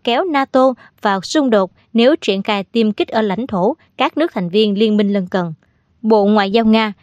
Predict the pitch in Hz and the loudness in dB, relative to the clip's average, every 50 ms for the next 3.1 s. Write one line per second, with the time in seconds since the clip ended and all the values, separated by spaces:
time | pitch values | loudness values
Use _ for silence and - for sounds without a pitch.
0 | _ _ _ - 349 349 - 262 240 - - 202 220 226 220 208 233 330 359 - | _ _ _ 0 0 2 2 0 0 0 -2 -4 -2 -2 0 0 0 0 -2 -2
1 | - 311 359 339 - 240 208 190 190 - 196 208 214 - - 240 233 233 285 359 | -4 -4 -4 -2 0 2 2 2 0 -2 -4 -6 -4 -2 0 2 2 4 2 0
2 | - _ _ _ _ - 220 202 185 - - 285 269 247 262 247 240 - 220 202 | -2 _ _ _ _ -4 -4 -4 -4 -4 -2 -2 0 0 0 -2 -2 -2 -2 -4
3 | 190 180 | -4 -6